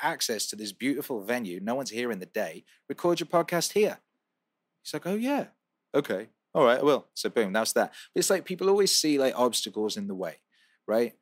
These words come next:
It's like, "Fuck that obstacle. Just set yourself a deadline. The deadline is Sunday,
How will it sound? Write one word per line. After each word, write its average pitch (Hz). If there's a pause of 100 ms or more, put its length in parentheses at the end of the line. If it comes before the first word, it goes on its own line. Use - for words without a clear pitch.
(140)
It's -
like, 123
"Fuck 185
that 170
obstacle. 110
Just -
set 165
yourself 156
a 156
deadline. 104
The 101
deadline 117
is 104
Sunday, 87